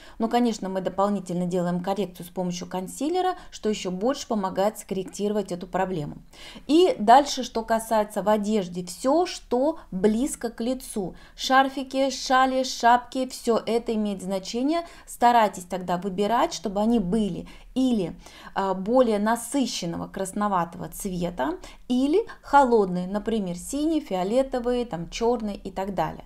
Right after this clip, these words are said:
Вот это будет компенсировать, а, насыщенность цвета здесь и насыщенность цвета в других элементах, это украшения, шапка, одежда, а, будут пе-, на себя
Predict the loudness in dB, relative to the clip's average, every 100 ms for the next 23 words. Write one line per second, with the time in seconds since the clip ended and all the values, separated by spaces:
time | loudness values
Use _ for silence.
0 | -18 -18 -18 -6 0 2 2 2 0 0
1 | 0 0 -2 0 0 0 -2 -2 -2 0
2 | 2 2 0 -2 -6 -20 -12 -2 2 2
3 | 2 2 0 0 -2 -4 -2 -2 -2 -4
4 | -18 -12 -4 0 0 0 -4 -4 -2 -2
5 | -2 -4 -10 -10 -2 0 0 0 -6 -4
6 | -4 -6 -6 -2 0 0 -4 -4 0 0
7 | 0 -2 -6 -12 -12 -4 0 2 2 -2
8 | -4 -8 -4 -6 -4 -4 -2 -4 -2 -2
9 | -2 -2 -6 -6 -2 -4 -4 -4 -4 -6
10 | -8 -2 -2 2 0 4 4 4 -2 -10
11 | -2 2 2 2 0 -2 -2 -6 -2 -2
12 | -2 -4 0 2 2